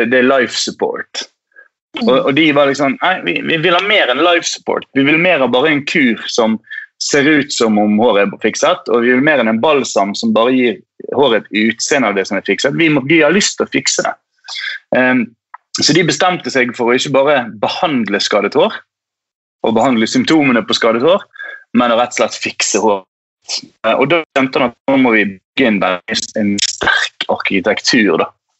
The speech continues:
Speaker 1: inni håret. Eh, og de brukte ti år på å forske og mappe ut hele hårets D N A. For vi vet at håret består av keratin, og vi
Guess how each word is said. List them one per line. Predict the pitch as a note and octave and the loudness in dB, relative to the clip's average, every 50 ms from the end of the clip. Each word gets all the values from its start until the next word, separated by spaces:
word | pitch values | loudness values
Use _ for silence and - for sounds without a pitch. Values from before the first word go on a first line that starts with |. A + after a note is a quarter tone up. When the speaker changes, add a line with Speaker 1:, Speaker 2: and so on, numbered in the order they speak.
| _ - | _ -2
Speaker 1:
inni | A#2 A#2 A#2 B2+ C3+ B2+ G#2 G2 | 0 2 2 4 4 2 2 4
håret. | G2+ A2 G#2+ F#2+ - - - _ - - - - - - - - - - - - A2+ | 2 2 2 2 0 -4 -6 _ -12 -8 -8 -6 -6 -6 -8 -8 -10 -12 -6 -2 -2
Eh, | B2 C3+ C#3+ D3 | 0 0 0 -2
og | - E3 | -2 -4
de | F3+ F#3+ | -4 -2
brukte | D#3 G3 G#3+ - - G3 - - - - - | -2 -2 -2 0 -2 -4 -4 -4 -10 -8 -4
ti | - - A#3 G3 C#3+ - | -2 0 2 2 0 0
år | - C3+ C3 G2 - - - - _ _ _ _ _ _ _ _ _ _ - _ _ _ _ _ - - - - - | 0 0 0 0 0 -2 -8 -18 _ _ _ _ _ _ _ _ _ _ -20 _ _ _ _ _ -10 -8 -8 -6 0
på | - D3 - B2+ C3 | 2 2 4 4 2
å | C3+ A2+ - | 2 0 -2
forske | - - E3 D#3+ - - - - - - - C#3+ G#2 D#2 - _ _ _ - | -4 -2 -2 -2 0 -2 -4 -4 -4 -2 -2 -2 -2 -2 -6 _ _ _ -2
og | - A2+ A#2 A#2 A2+ - C3 | 0 0 0 0 -2 -4 -2
mappe | C3+ C#3 D#3 D#3+ - - - _ - - - | 0 0 0 0 -2 -4 -10 _ -4 -4 -4
ut | - - C#3+ B2 G#2 - - - - - | -2 0 0 0 0 0 -6 -14 -6 -2
hele | - C#3+ D#3 E3+ E3+ C#3 A#2 A2 | 0 2 2 2 2 0 -2 0
hårets | D3 D3 B2 G2 G2 F#2 F2 - G2 | 2 2 2 2 0 -4 -4 -4 0
D | A2 G#2+ | 0 2
N | G#2+ G#2+ G2 | 2 2 -2
A. | - - _ _ _ _ _ _ _ - - - - - - - | -2 -4 _ _ _ _ _ _ _ -20 -20 -20 -20 -14 -6 0
For | C3+ C3+ C#3 | 0 2 2
vi | D3+ E3 | 2 2
vet | D#3+ F#3 F3+ D#3 C3 - | 4 2 2 2 0 -2
at | B2+ G#2+ - | -2 0 2
håret | E3 F#3 D#3 C3+ B2 | 0 2 2 0 -2
består | B2 - - D#3+ D3+ B2+ G#2 G2+ | -4 -2 0 2 2 2 2 0
av | F2+ - | -2 -2
keratin, | - F#2 F2+ F#2 - D3 E3 G3+ A3+ G#3+ E3 | -2 -2 -2 0 -2 -2 0 2 2 2 2
og | A2+ G#2+ | 2 2
vi | G#2+ | 2